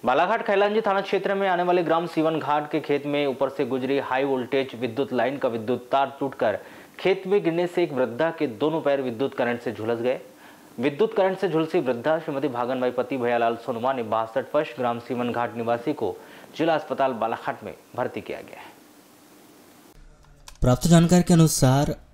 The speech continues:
Speaker 2: सोलह फरवरी को सुबह दस बजे भागनबाई अपने खेत में लहसुन और प्याज के वफे में पानी डालने के लिए गई थी। बताया गया कि खेत के ऊपर से हाई वोल्टेज विद्युत लाइन गई हुई है।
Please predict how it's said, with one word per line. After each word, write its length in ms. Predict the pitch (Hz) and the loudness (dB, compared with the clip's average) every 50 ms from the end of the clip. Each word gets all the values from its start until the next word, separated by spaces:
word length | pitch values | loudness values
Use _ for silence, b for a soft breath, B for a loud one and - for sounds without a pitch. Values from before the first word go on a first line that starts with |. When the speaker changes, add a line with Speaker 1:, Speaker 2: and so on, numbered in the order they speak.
| - - - - - | -20 -20 -16 -12 -6
Speaker 2:
सोलह 300 | - - 147 143 156 160 | 2 4 6 8 8 6
फरवरी 340 | - 151 135 135 143 147 | 6 6 6 6 6 4
को 120 | 147 156 147 | 4 4 2
सुबह 280 | - - 135 120 135 | 2 2 2 4 4
दस 240 | 127 117 120 123 127 | 4 4 4 2 4
बजे 320 | 123 123 113 123 131 131 123 | 2 2 2 2 2 2 0
भागनबाई 720 | 123 113 110 110 120 120 117 113 113 113 120 127 - 170 - b b b b b b b b b b - - - - - - | 0 0 0 0 2 2 2 4 2 2 2 0 -4 -8 -12 b b b b b b b b b b -20 -20 -20 -18 -6 -4
अपने 220 | 123 - 170 180 - | -2 0 0 -2 0
खेत 280 | - 175 175 - - | 0 0 0 0 2
में 80 | 170 175 | 2 4
लहसुन 400 | 160 123 120 123 - - 170 170 | 6 6 6 4 4 2 0 2
और 120 | 175 170 | 2 0
प्याज 380 | 170 - - 117 127 135 - - | 0 0 0 0 0 -2 -4 -4
के 280 | - 143 143 139 - - - - - | -2 0 0 0 -2 -4 -12 -14 -8
वफे 300 | 127 139 143 113 - 170 | -6 -4 -2 2 2 4
में 200 | 160 143 127 135 | 4 4 2 2
पानी 240 | 135 147 131 131 135 | 0 0 0 0 0
डालने 240 | 127 123 120 120 117 | 0 0 0 0 -2
के 120 | - - | -2 -4
लिए 100 | 113 113 | -4 -2
गई 140 | 110 120 127 | -2 -2 -2
थी। 200 | 123 - - 190 | -2 -6 -8 -8
बताया 260 | 147 143 - 143 156 | -8 -8 -6 -6 -6
गया 180 | 180 180 180 180 | -4 -4 -4 -4
कि 120 | 175 190 | -4 -4
खेत 240 | 180 - 139 127 - | -4 -2 -4 -4 -2
के 100 | - 160 | -2 -2
ऊपर 240 | 156 143 - 147 147 | -2 0 0 0 0
से 180 | 143 - 156 151 | 0 0 0 0
हाई 180 | 135 127 123 | 0 0 0
वोल्टेज 400 | 131 127 127 123 123 139 127 - 120 | 0 0 -2 -2 -2 -6 -6 -4 -4
विद्युत 280 | 123 113 113 123 123 120 | -6 -4 -2 -2 0 0
लाइन 220 | 110 107 120 131 | 0 0 -2 -2
गई 160 | 123 127 113 98 | -2 -2 -2 -2
हुई 160 | 90 98 104 | -2 -6 -8
है। 100 | 107 | -12